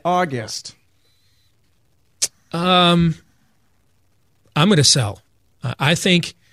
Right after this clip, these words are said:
Speaker 2: you're, you're dealing with a president that will, there are no lengths he will not be willing to go to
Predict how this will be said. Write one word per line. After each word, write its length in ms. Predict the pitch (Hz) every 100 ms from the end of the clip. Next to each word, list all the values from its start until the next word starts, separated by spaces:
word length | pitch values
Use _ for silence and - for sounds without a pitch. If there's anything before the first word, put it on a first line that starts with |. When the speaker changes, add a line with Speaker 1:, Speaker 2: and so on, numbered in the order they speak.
| _ _ _ _
Speaker 2:
you're, 180 | 156 156 151
you're 180 | 170 156
dealing 380 | 135 160 151 151
with 120 | 139
a 60 |
president 640 | 131 - 147 139 135 131 - _
that 380 | 135 135 131 139 _ _ _ _ _ -
will, 500 | 139 143 135 127 120 - _ _ _ _ - - _ _ _ _ _ _
there 200 | - 151
are 180 | - 156
no 240 | 151 151 170
lengths 720 | 165 156 143 - - - - _
he 180 | - 160
will 120 | 131
not 240 | 131 131 -
be 100 | 135
willing 340 | 135 135 131
to 100 | 123
go 200 | 127 120
to 280 | 110 95